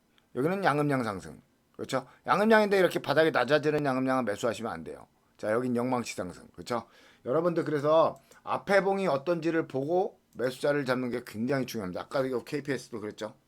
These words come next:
네, 제가 여기까지 보자고 했었는데 오늘 여기나 여기 절반까지 보자고 했었는데 여기도 단양봉에서 이십 돌파 자리예요.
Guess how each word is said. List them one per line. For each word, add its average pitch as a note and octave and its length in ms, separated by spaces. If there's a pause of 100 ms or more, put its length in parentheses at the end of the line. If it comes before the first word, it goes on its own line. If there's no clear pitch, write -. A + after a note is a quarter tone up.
(300)
네, E2 160
제가 F#2+ 280
여기까지 A2 380
보자고 G#2 320
했었는데 G2+ 340
오늘 G2+ 200
여기나 G#2+ 400
여기 G2+ 160
절반까지 F2 600 (680)
보자고 G#2 320
했었는데 G2+ 440 (300)
여기도 F3 280
단양봉에서 D3+ 640
이십 B2+ 240
돌파 A#2 240
자리예요. D2 320